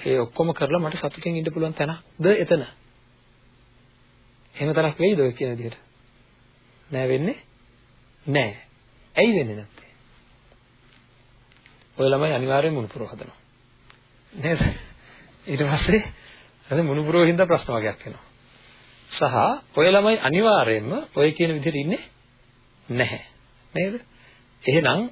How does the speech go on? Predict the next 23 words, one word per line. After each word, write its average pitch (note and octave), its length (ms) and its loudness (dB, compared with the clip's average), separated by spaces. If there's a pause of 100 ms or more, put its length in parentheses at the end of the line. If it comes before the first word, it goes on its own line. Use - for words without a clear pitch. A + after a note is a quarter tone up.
ඔය D#3 220 4
කියන F3+ 260 -2
ස්ථිර D3+ 300 -4
සැනසීමක් C3+ 560 -8
ලැබෙන්නේ C#3 460 -6
නැහැ. A2+ 300 -10 (680)
මේ F#3 220 6
ලෝකේ F3 580 4
මට D3+ 280 0
ඕන E3 220 2
හැටියට D#3 440 -4
හදලා C3 460 -4
සැනසෙන්න C3+ 580 -6
හදන A#2+ 380 -8
මනුස්සයාට A#2+ 680 -12 (880)
කරන්න F3 340 2
තියෙන G3 320 -2
ලොකුම C3 420 -4
යා D3+ 320 4
යුතු F3 300 -2
ලොකුම D#3+ 400 -4
තැන F3 260 0
ගියොත් C3 320 -2